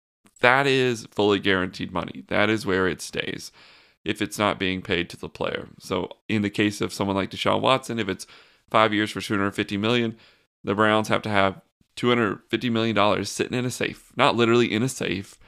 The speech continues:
it's digital currency, whatever. But to this point, it has to be liquid. Um, so this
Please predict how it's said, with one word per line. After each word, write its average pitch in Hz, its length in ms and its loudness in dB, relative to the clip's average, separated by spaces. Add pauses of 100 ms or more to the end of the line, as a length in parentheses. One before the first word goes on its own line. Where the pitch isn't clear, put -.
(320)
it's - 220 -6
digital 107 400 -4
currency, 95 760 -2 (380)
whatever. 98 580 0 (540)
But 98 380 2 (1040)
to 120 120 0
this 110 180 4
point, 117 460 2 (640)
it 113 100 0
has 113 220 2
to - 60 -10
be 98 120 -2
liquid. 92 440 -4 (560)
Um, - 200 -12
so 92 420 2
this 98 440 -6